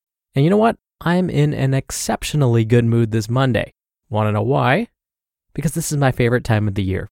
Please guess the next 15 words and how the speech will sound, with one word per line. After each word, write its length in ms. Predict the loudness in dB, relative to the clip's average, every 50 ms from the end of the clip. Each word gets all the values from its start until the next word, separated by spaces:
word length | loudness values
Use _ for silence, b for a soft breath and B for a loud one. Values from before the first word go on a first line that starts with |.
| _ _ _
The 120 | -8 -8 -2
holidays 580 | 0 2 2 4 2 2 2 2 2 2 2
are 80 | 0 0
around 180 | 0 0 0
the 80 | -2 -2
corner. 480 | -2 0 0 0 2 2 2 0 -2 -4 _ _ _ _ _ _ _ _
The 100 | -12 -10
sounds 420 | -10 -4 -2 0 2 2 2 2 0
of 80 | 0
the 100 | 0 -2
season 440 | -2 0 0 0 0 2 2 2 0
will 80 | 0 -2
soon 280 | 0 0 2 2 2
be 140 | 2 2 0
here. 460 | 2 2 2 4 4 4 2 0 -2